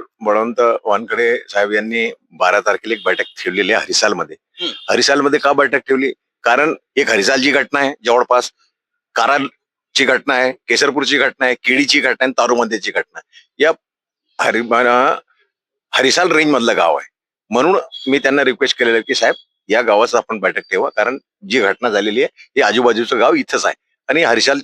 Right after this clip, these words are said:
Speaker 1: परिक्षेत्रामध्ये ते संकुल आहे, त्या संकुलमध्ये आपण बसून जरा चर्चा करू की आपल्याला काय करता येईल, की फक्त तुम्ही आदिवासीच्या मराठीच वाट बघत आहे का, हे विचारलं पाहिजे. म्हणून खासदार साहेब, दोन तारे-, बारा तारखेला एक बैठक ठेवलेली आहे,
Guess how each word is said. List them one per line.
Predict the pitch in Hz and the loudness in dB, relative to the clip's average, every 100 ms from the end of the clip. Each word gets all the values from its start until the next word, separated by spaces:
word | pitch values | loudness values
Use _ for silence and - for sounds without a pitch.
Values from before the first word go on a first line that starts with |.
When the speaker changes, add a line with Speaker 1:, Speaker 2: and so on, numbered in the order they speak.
| - _ - | -10 _ -4
Speaker 1:
परिक्षेत्रामध्ये | 117 110 120 127 120 104 127 | -2 -2 -2 0 0 0 -2
ते | 120 123 | -4 -4
संकुल | 107 101 127 | -4 -4 0
आहे, | 120 113 | 2 2
त्या | 117 - | 0 -4
संकुलमध्ये | 101 113 131 117 | -6 -6 -4 -2
आपण | 104 113 | -2 -4
बसून | 101 - 113 | -6 -8 -6
जरा | 101 117 - - _ | -4 -4 -6 -20 _
चर्चा | - 107 - 147 | -2 0 0 0
करू | 143 139 | 2 2
की | |
आपल्याला | 131 - 127 | 0 0 -2
काय | 151 - 127 | -2 -2 -2
करता | 131 107 - | -2 -4 -4
येईल, | 78 - _ _ _ _ _ - | -6 -6 _ _ _ _ _ -6
की | |
फक्त | - 139 - | -4 -4 -2
तुम्ही | 151 156 | 0 2
आदिवासीच्या | 123 139 135 143 156 139 - _ _ | 2 2 2 2 2 2 0 _ _
मराठीच | 107 120 139 165 | -2 0 2 2
वाट | 143 135 | 2 2
बघत | 127 117 123 113 | 2 0 0 0
आहे | 98 | -2
का, | 80 - _ _ _ _ | -4 -14 _ _ _ _
हे | 170 | 0
विचारलं | 127 113 147 185 | 2 0 2 2
पाहिजे. | 135 98 87 _ _ _ _ _ | 0 0 -4 _ _ _ _ _
म्हणून | 131 170 147 - | -2 0 -2 -6
खासदार | - 113 139 | -4 -2 0
साहेब, | 139 131 110 - 104 - | 0 -2 -4 -16 -16 -14
दोन | 107 92 123 | -10 -2 -2
तारे-, | 123 120 120 110 | 2 2 2 0
बारा | 95 104 110 | 2 2 2
तारखेला | 110 101 110 - | 0 -2 -2 -2
एक | 110 98 | -4 -4
बैठक | 98 113 | -4 -4
ठेवलेली | - 113 110 | -4 -6 -2
आहे, | 90 | -4